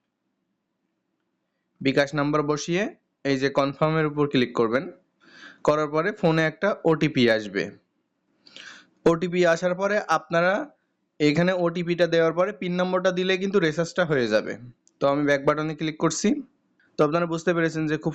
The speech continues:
সহজে বিকাশের মাধ্যমে রিচার্জ করা যাবে এবং নগদের মাধ্যমেও কিন্তু সেম প্রসেসে আপনারা রিচার্জ করতে পারেন। তো আমি ব্যাকে যাচ্ছি, তো এই সেটিংয়ের ভিতরে যাচ্ছি। এই সেটিং থেকে আপনারা এই যে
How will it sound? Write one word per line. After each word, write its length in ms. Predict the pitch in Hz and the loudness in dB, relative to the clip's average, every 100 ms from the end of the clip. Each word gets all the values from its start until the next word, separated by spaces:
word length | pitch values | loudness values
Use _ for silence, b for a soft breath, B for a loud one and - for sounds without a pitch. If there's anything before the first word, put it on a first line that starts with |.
| - | -2
সহজে 260 | 156 160 156 | 0 0 0
বিকাশের 260 | 151 147 156 | 0 0 0
মাধ্যমে 220 | 151 160 151 | 0 0 -2
রিচার্জ 240 | 147 147 - 143 | -4 -6 0 2
করা 160 | 127 120 | 2 0
যাবে 180 | 101 101 - _ B B - | 0 -2 -4 _ B B 0
এবং 120 | 139 160 156 | 2 4 2
নগদের 340 | 156 151 151 156 | 2 -2 -2 -4
মাধ্যমেও 300 | 151 170 170 | -4 -4 -4
কিন্তু 140 | 170 170 - | -6 -4 -2
সেম 120 | 156 156 | 0 2
প্রসেসে 340 | 156 160 180 156 | 0 0 0 0
আপনারা 180 | 156 156 143 | -2 -2 -4
রিচার্জ 220 | 147 143 - | -4 -4 -2
করতে 200 | 139 127 110 | -2 0 0
পারেন। 200 | 104 104 - _ _ _ b b b b b _ | 0 -6 -16 _ _ _ b b b b b _
তো 40 | 127 | 2
আমি 100 | 127 131 | 2 2
ব্যাকে 180 | 127 143 | -2 -2
যাচ্ছি, 260 | 147 - 180 233 - _ _ _ _ _ _ _ _ _ _ _ _ _ B B B B B B - | -2 0 0 0 -6 _ _ _ _ _ _ _ _ _ _ _ _ _ B B B B B B 2
তো 40 | 185 | 2
এই 40 | 185 | 2
সেটিংয়ের 320 | 170 175 180 175 | -2 0 0 0
ভিতরে 220 | 180 175 | 0 2
যাচ্ছি। 260 | 175 175 196 233 - _ _ _ _ _ _ _ _ 151 | 2 0 -10 -10 -12 _ _ _ _ _ _ _ _ -4
এই 120 | 156 156 | -2 0
সেটিং 220 | 160 165 170 | 0 0 0
থেকে 160 | 175 175 151 | 2 0 0
আপনারা 200 | 160 156 | 0 0
এই 40 | |
যে 40 | 151 | 0